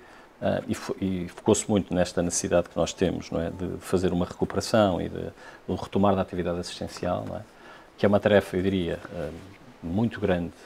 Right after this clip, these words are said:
eh, e tendo em consideração as limitações que existem no próprio Sistema Nacional de Saúde,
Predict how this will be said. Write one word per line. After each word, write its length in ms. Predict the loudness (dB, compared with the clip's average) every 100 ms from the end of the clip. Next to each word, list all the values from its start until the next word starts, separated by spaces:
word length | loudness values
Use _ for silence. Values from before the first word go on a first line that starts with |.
| -12
eh, 140 | -10 -10 -12 -20 -20 -12
e 80 | -4
tendo 180 | 0 2
em 40 |
consideração 600 | 2 0 -2 -4 -2 -2
as 100 | 0
limitações 600 | 4 4 4 -2 -4 -6
que 140 | -4 -4
existem 420 | -4 -8 -10 -20 -16
no 160 | -10 -4
próprio 340 | 2 2 0
Sistema 280 | -8 -4 -4
Nacional 320 | -6 -8 -8
de 60 | -8
Saúde, 300 | -6 -6 -6